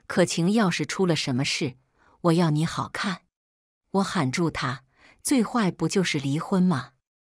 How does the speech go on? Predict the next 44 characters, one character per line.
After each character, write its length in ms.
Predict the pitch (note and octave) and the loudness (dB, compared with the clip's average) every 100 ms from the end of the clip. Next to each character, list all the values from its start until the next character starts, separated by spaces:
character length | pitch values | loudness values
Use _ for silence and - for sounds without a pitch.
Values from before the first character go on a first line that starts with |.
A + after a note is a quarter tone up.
| _ _ _ | _ _ _
还 180 | - B3+ | 0 4
能 180 | D#4 | 4
怎 280 | F4 G3 B2+ | 2 0 0
样？” 260 | F3+ A#3 - _ _ _ _ _ _ _ _ - | 0 -2 -8 _ _ _ _ _ _ _ _ 2
我 100 | G#3+ | 4
又 160 | C#4 | 4
把 200 | B3+ D#3+ | 4 2
视 220 | C#3+ - G3+ | 0 2 2
线 300 | - F3+ D#3 | 2 0 0
看 280 | - G3 | -2 -2
向 220 | E3+ F3 E3 | 0 0 0
陆 180 | A#3+ D#3+ | 0 -2
可 180 | - | -4
晴 440 | A#2+ - A#2+ B2+ C#3 _ _ _ - _ | -6 -4 -4 -4 -6 _ _ _ -20 _
：“这 160 | - A#3 | 0 2
也 160 | D#3+ | 2
是 300 | - - D#3+ - - | 0 0 -2 -4 -10
你 180 | - E3+ | 0 2
要 180 | G3 G3 | 2 0
的 100 | D#3 | -2
结 240 | - C#3+ | -2 -2
果， 360 | D#3+ C3 - - _ _ - - | -2 -4 -6 -10 _ _ -20 -6
与 160 | G3 F#3 | 2 2
其 240 | - F#3 | 2 0
在 220 | G3 B3 | 2 0
我 160 | D#3+ C3+ | 0 -2
身 240 | - F3 | 0 0
上 220 | F#3 E3 C3 | 0 0 -2
打 240 | C3 A#2 | -2 -4
主 200 | - C#3 | -4 -2
意， 280 | F3+ A#3+ - _ _ - - | 0 0 -2 _ _ -20 -10
不 120 | - F#3+ | 0 2
如 180 | D#3+ E3+ | 2 0
劝 300 | - B3 D#3+ | 0 0 0
劝 260 | - D3 | 0 -2
他， 340 | A#2+ A#2 B2 - _ - - | -2 -4 -6 -10 _ -20 -14
早 300 | - F3+ G#3+ | -2 2 2
点 240 | A#3 D3 B2+ | 2 0 2
跟 220 | F#3 F3+ | 2 2
我 160 | C3 | 0
办 260 | A#2+ G#3+ D#3 | -2 0 0
理 160 | C3+ E3 | 0 -2
手 260 | - B2 | -2 -6
续。” 320 | - - F3 | -6 -4 -6